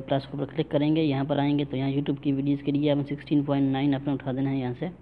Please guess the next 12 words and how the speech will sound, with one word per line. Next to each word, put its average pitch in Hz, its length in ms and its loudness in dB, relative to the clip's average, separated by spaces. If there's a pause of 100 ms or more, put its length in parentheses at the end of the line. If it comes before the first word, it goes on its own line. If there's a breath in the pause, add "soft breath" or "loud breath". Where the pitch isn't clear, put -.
(1500 loud breath)
और 135 180 -4
जैसे 135 140 0
ही 160 100 4
आप 151 220 2
open 151 240 0
करेंगे 156 320 4
काइन 151 200 2
मास्टर 147 220 4
में 147 100 8
आप 131 160 0
आ 151 100 4
जाएंगे। 147 360 4